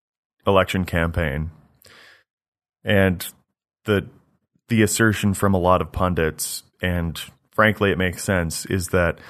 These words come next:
the Conservatives have the biggest war chest of any of the other parties.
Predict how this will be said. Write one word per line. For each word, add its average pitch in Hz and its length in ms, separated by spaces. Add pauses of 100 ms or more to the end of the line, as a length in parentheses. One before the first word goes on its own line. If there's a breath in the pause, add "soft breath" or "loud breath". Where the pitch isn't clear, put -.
(400 loud breath)
the - 100
Conservatives 98 600
have 92 160
the 87 60
biggest 87 300
war 92 240
chest 85 360
of 80 80
any 87 180
of 80 80
the 85 100
other 85 160
parties. 80 640